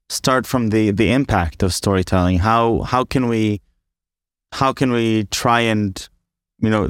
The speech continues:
quantify or even just explain wh-, how, what, what an impact a story can have, and where, wh-, why are, why is storytelling important?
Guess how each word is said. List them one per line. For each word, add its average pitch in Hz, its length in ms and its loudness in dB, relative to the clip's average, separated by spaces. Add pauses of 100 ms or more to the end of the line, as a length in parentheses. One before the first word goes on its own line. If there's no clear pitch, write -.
(120)
quantify 127 800 0
or 107 140 2
even 113 420 0
just 107 240 -2
explain 123 600 -2
wh-, 101 80 2
how, 113 160 0
what, 110 260 2
what 120 160 2
an 127 140 0
impact 117 640 0
a 98 40 0
story 113 340 0
can 107 160 -2
have, 120 260 0
and 113 180 -2
where, 131 480 2
wh-, 117 280 0
why 127 200 2
are, 139 140 0
why 131 240 0
is 135 80 -2
storytelling 139 460 0
important? - 640 -6